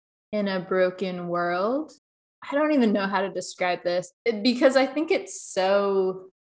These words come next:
deep. It's just like, even if we go outside of the church or even just, like, looking at America right now, like, there's mass shootings happening close to every day.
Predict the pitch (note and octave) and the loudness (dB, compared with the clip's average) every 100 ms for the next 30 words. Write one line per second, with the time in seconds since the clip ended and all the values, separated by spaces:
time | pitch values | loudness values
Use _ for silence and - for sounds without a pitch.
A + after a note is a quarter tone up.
0 | F3+ E3+ F3 F3 A#3 C#4+ G3+ F#3+ A3 G#3+ | -8 -8 -8 -6 -4 -4 -6 -4 -4 -2
1 | G3 F#3+ A#3+ C4+ B3 A#3+ F3 E3+ E3 F3 | -2 -2 -4 0 0 0 -2 -2 -2 -2
2 | F3 - F3 E3 D#3+ E3 - F3+ E3 E3 | -4 -4 -2 -2 -2 -6 -6 -4 -2 -2
3 | E3 F#3+ F#3 E3+ D#3+ F#3+ G3 F#3 F3 D3 | -2 -4 -4 -6 -4 -4 -4 -4 -4 -6
4 | D3+ E3+ E3+ D#3+ D3+ C4+ - - E3+ E3 | -4 -8 -8 -10 -10 -14 -16 -12 -10 -6
5 | D#3 E3 F#3 F3+ D#3 D#3 D3 E3 D#3+ D#3+ | -4 -4 -4 -4 -4 -2 -4 -4 -6 -4
6 | D#3 D#3 - _ _ - A#3 A#3 A#3+ C#4 | -4 -6 -12 _ _ 0 2 4 4 2
7 | - - G3+ B3+ G#3+ E3 - E3 F3 F3 | 0 -6 0 0 0 -2 -4 -4 -4 -10
8 | D#3+ - F3+ F#3 - G#3+ - D#3+ D#3 D#3+ | -10 -6 -4 -4 -4 -4 -2 -4 -6 -8
9 | D#3 G2 C#2 - - | -6 -4 -4 -6 -10